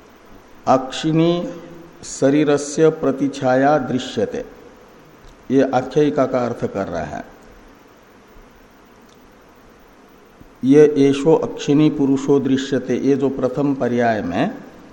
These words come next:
विरोचन तथा इंद्र को प्रजापति ने उपदेश किया, उसमें ये कहते हैं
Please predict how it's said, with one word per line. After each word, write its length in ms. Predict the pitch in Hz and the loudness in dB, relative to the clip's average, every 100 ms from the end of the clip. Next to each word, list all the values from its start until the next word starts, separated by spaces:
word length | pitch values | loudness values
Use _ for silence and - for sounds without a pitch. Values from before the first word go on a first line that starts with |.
| - - - - | -20 -20 -20 -8
विरोचन 640 | 110 135 139 139 151 151 | 0 4 4 2 2 2
तथा 460 | 139 127 135 131 - | 0 -2 0 -2 -2
इंद्र 340 | 123 135 131 | 4 4 4
को 280 | 127 - 123 190 - - - - - | 2 -2 -2 -4 -10 -18 -20 -20 -4
प्रजापति 680 | 123 127 135 135 120 - 123 | 0 2 2 0 -2 -2 0
ने 200 | 135 - | 0 -2
उपदेश 460 | 110 127 117 107 - | -6 -4 -2 -2 -4
किया, 320 | - 80 - - - - - - - - _ - - - - - - - - | -12 -14 -14 -16 -20 -20 -20 -20 -20 -20 _ -20 -20 -20 -20 -20 -20 -20 -8
उसमें 680 | 135 - 160 156 87 117 202 - - - - - - - - - - - - - - - - - - | -6 -4 0 2 2 0 -4 -10 -18 -20 -20 -20 -20 -20 -20 -20 -20 -20 -20 -20 -20 -20 -20 -18 -2
ये 120 | 151 | 0
कहते 380 | 151 135 131 147 | 2 0 0 0
हैं 540 | 147 113 104 135 202 | 0 0 -2 -6 -8